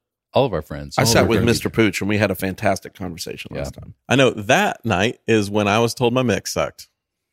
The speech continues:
Speaker 1: That's true. That was a momentous night because
Speaker 3: It was.
Speaker 1: it informed a lot of the content we've been watching lately, which is really great.
Speaker 3: Yeah, everything the last year that I did was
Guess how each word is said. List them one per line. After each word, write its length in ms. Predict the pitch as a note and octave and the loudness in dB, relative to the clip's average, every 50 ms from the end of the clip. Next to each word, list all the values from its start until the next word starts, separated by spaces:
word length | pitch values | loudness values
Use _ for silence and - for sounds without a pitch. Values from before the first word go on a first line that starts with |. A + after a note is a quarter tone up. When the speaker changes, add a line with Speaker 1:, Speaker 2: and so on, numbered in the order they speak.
| _ _ _ _ _ _ _ _ _ _ _ _ - | _ _ _ _ _ _ _ _ _ _ _ _ -8
Speaker 1:
That's 160 | F#2 F#2+ - | -6 -6 -6
true. 460 | - - B2+ B2+ B2+ A2+ F2+ D#2 D2+ _ _ _ _ _ _ | -4 0 0 2 2 0 -2 -4 -8 _ _ _ _ _ _
That 120 | A2+ A#2+ A2+ | -2 0 0
was 140 | G#2+ F2 G2 | 0 -2 -2
a 60 | F#2+ | -2
momentous 600 | F2+ F2+ F#2+ F#2+ F#2+ G2 G2+ - - G2+ - - | 0 0 0 0 0 -2 -2 -2 -4 -6 -4 -2
night 360 | G2+ G2 G2+ G2+ F2+ E2 - _ | -2 -2 -2 -2 -2 -6 -8 _
because 200 | F#2 E2+ - - | -10 -6 -2 0
Speaker 3:
It 40 | |
was. 340 | A2 B2+ A#2 F#2+ - - - _ _ - | 2 2 2 0 -4 -8 -12 _ _ -6
Speaker 1:
it 200 | F#2 F2+ - - | -6 -6 -4 -6
informed 460 | F#2+ F#2 F2 - - G2+ G2 F#2+ F#2 | -8 -8 -6 -4 -2 0 0 0 -2
a 40 | F#2+ | -2
lot 260 | F2 F2+ G2 G2+ G2 | -4 -2 -2 -2 -4
of 120 | G2+ G2 _ _ _ _ _ _ _ _ _ _ - | -6 -10 _ _ _ _ _ _ _ _ _ _ -14
the 60 | G#2 | -10
content 500 | - - A#2+ C3 B2+ - B2+ A2 A2+ A2 | -4 -2 -2 -2 0 -2 -2 -4 -4 -2
we've 160 | G#2 A2 A2+ | -2 -2 0
been 120 | A#2 A#2 A2 | 0 -2 0
watching 360 | A2+ C3 E3 - - - F2 | 2 0 0 -2 -4 -6 -4
lately, 280 | D2+ D#2 D#2+ E2 - E2 | -4 -6 -8 -6 -6 -6
which 220 | E2 E2+ - - | -6 -6 -8 -8
is 120 | F#2+ F2+ - | -12 -8 -4
really 220 | G2+ G#2 G2+ F#2 | -4 -4 -4 -4
great. 260 | E2+ G#2+ A#2 A2+ D#2+ | -4 -4 -4 -4 -4
Speaker 3:
Yeah, 100 | A2+ B2 A2 | -2 0 2
everything 340 | G#2 A2 A2+ G#2 A#2+ A2 G#2 | 2 2 2 0 0 0 0
the 60 | G2+ | 0
last 280 | G#2+ G#2 G2 - - - | 2 0 0 0 -4 -4
year 340 | G2+ A2 C#3 C#3 G#2 F#2 F2 | 0 2 2 2 2 2 2
that 120 | F#2 F#2 | 2 2
I 100 | G#2 A#2 | 2 2
did 260 | A#2 F#2+ F#2 F2 F2 F2 | 2 2 0 -2 0 -2
was 360 | F2+ F2+ F2 F2 - - | -4 -6 -6 -8 -12 -14